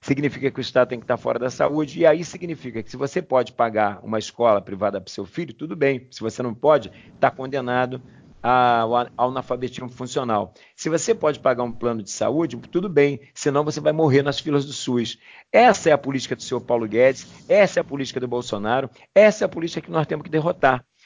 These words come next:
E por conta disso tudo, nós colocamos que essas políticas, elas são tão nocivas, são tão nefastas, são tão perniciosas aos setores explorados e oprimidos da nossa sociedade, né, a classe trabalhadora,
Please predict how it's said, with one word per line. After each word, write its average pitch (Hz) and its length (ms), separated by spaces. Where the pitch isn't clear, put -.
E 156 80
por - 240
conta 180 260
disso 139 320
tudo, 151 360
nós 156 440
colocamos 113 640
que 120 240
essas 185 360
políticas, 123 680
elas 156 240
são 156 180
tão 233 200
nocivas, 131 600
são 117 160
tão 202 200
nefastas, 123 760
são 131 180
tão 202 160
perniciosas 151 1080
aos 131 180
setores 135 340
explorados 117 540
e 113 60
oprimidos 110 480
da 104 120
nossa 101 600
sociedade, 110 800
né, 117 120
a 107 80
classe - 300
trabalhadora, 101 760